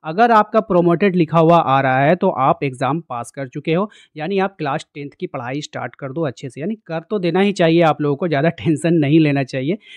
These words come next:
लेकिन अगर आपको किसी कारणवश यहाँ पे मार्जिनल लिखा आ जाएगा तो समझ लेना कि आपको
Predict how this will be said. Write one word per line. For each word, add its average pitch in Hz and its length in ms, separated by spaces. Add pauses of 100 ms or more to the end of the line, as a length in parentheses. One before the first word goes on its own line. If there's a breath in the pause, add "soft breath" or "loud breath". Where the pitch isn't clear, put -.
(140 loud breath)
लेकिन 185 320
अगर 214 200
आपको 196 220
किसी 196 280
कारणवश 156 520
यहाँ 143 200
पे 151 100
मार्जिनल 139 440
लिखा 196 240
आ 170 100
जाएगा 151 340
तो 165 80
समझ 147 320
लेना 151 260
कि 170 160
आपको 180 440